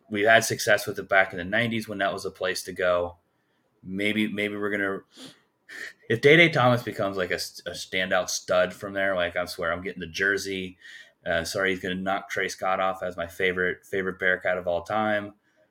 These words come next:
I, I really actually wanna see Day Day Thomas just be, like, in-,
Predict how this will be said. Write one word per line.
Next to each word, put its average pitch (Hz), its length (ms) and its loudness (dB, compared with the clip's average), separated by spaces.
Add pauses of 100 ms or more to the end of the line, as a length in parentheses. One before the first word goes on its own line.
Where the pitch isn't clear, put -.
(120)
I, 90 260 0
I 107 120 6
really 110 360 4
actually 101 240 4
wanna 92 220 -2
see 87 520 -6 (200)
Day 90 160 0
Day 87 120 2
Thomas 82 300 -4
just 80 180 -10
be, 82 140 -8
like, - 380 -12 (280)
in-, 85 200 -14